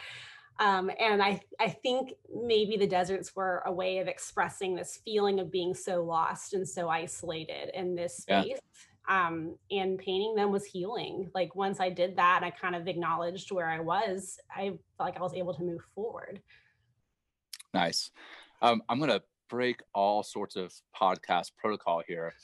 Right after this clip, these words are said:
Speaker 2: and I'm gonna show you something. So I, I work here in Colorado Springs in the Mount Carmel Veteran Service Center, and I'm gonna,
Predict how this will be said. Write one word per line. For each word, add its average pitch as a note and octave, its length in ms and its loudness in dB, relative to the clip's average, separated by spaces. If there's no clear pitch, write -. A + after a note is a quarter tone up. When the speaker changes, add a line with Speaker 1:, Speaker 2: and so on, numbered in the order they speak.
Speaker 2:
and F#2+ 180 4
I'm F#2 80 -2
gonna F#2 140 -2
show - 160 2
you A2 100 6
something. F2 420 0
So F#2+ 220 4
I, F2+ 120 4
I G2 60 -2
work G#2 380 -2
here G2+ 180 0
in F#2+ 60 0
Colorado F2+ 400 2
Springs F2+ 600 -6
in F2 200 -4
the E2+ 80 -4
Mount F2 260 2
Carmel F#2 440 2
Veteran E2 360 0
Service F2+ 360 0
Center, D#2 300 -6
and G2+ 80 -4
I'm F#2 60 2
gonna, F#2+ 180 4